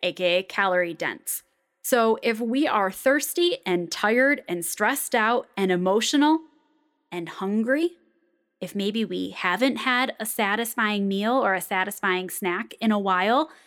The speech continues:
that's when our cravings start to slip out of control, am I right? What we eat regularly in our meals matters. We want to make sure that we are eating meals, as always, that contain protein and fiber, healthy fats.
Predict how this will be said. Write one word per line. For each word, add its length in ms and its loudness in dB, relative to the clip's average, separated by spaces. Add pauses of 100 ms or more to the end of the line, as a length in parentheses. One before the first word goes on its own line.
(180)
that's 320 -2
when 140 4
our 100 4
cravings 560 -2
start 280 -2
to 60 -10
slip 320 -2
out 140 0
of 120 -8
control, 520 0
am 100 -4
I 60 2
right? 380 2 (840)
What 240 2
we 100 4 (120)
eat 220 -4
regularly 680 0
in 120 2
our 120 4
meals 460 0
matters. 560 -2
We 80 0
want 220 4
to 40 6
make 200 2
sure 360 2
that 220 -2
we 140 -2
are 160 0
eating 400 2
meals, 480 0
as 320 0
always, 480 -2
that 180 -4
contain 480 -2
protein 540 -2
and 160 -4
fiber, 540 -2 (180)
healthy 340 -2
fats. 580 -4